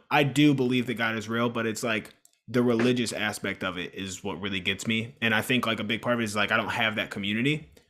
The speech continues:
but I think, like, being able to find it on your own is a hundred percent, like, the way to go about it. 'Cause just hearing it, it's, it's like, this is just drilled into you. And, like, this is the only way it is, but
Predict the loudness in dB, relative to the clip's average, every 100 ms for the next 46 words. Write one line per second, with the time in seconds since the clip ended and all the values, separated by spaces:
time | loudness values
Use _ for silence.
0 | _ _ _ 2 4 4 4 2 4 2
1 | 2 -2 -2 0 0 0 0 -2 -4 -6
2 | -10 -12 -8 -8 -8 -6 -6 -4 -6 -8
3 | -8 -6 -8 -10 _ -6 -4 -2 -2 0
4 | 0 -2 -6 -4 -6 -6 -8 -8 -10 _
5 | _ _ _ -2 2 2 2 2 4 2
6 | 0 -2 -4 -6 -6 -2 0 0 -2 -4
7 | -4 -6 -2 0 0 0 2 4 4 2
8 | -2 -4 -2 0 -2 -4 -4 -2 0 2
9 | 2 0 -2 -2 -4 -4